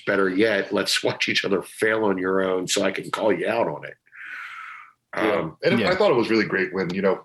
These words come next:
Speaker 2: <clears throat> when we lost, uh, Bob, um, Albert Brooks kind of filled the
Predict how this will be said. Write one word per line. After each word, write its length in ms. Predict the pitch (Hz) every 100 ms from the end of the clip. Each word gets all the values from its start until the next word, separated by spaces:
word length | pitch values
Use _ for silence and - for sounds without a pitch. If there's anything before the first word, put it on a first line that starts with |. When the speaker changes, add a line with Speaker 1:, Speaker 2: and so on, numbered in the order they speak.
| _
Speaker 2:
<clears throat> 80 | -
when 400 | 233 170 127 123
we 60 |
lost, 420 | 104 95 87 - - - -
uh, 300 | 92 85 80 - _ _ _
Bob, 460 | 95 90 85 78 - _ _ _ _ _ _ _ 85
um, 400 | 82 78 78 -
Albert 340 | 92 87 82
Brooks 240 | 71 82 -
kind 240 | 90 85
of 100 | 82 - - -
filled 440 | 90 85 85 78 - _ _ _
the 200 | 85